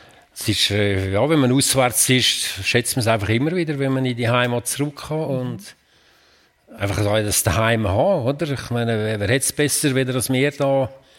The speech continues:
Speaker 1: eigentlich auch in der Schweiz sind, oder?
Speaker 2: Mhm.
Speaker 1: Es ist, äh, ja, es ist wirklich schön und wenn du an einem Berg oben bist, hast du sogar noch ein bisschen die Ruhe. Das schätzen wir an.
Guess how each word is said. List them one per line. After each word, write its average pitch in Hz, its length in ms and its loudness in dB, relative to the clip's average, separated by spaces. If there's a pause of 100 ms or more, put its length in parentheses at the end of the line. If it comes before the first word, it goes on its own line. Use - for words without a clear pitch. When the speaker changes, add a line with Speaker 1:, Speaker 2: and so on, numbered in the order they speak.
(240)
Speaker 1:
eigentlich 117 220 0
auch 120 60 6
in 117 40 2
der 107 80 0
Schweiz 143 380 2
sind, 170 260 2
oder? 131 300 0
Speaker 2:
Mhm. - 20 -10 (1120)
Speaker 1:
Es 98 220 -10
ist, 107 220 -2
äh, 104 460 2 (240)
ja, 110 240 -4
es - 160 -12
ist 113 100 -8
wirklich 113 320 -4
schön 127 380 0
und 117 340 -6 (300)
wenn 107 120 -2
du 110 120 -2
an 107 80 2
einem 104 80 0
Berg 113 320 0
oben 110 260 -2
bist, 117 320 0
hast 117 240 -2
du 113 60 -6
sogar 113 180 -2
noch 113 160 -6
ein 117 160 2
bisschen 110 140 2
die 113 80 2
Ruhe. 139 360 0 (840)
Das - 320 -2
schätzen 110 400 0
wir 107 120 -2
an. 135 320 0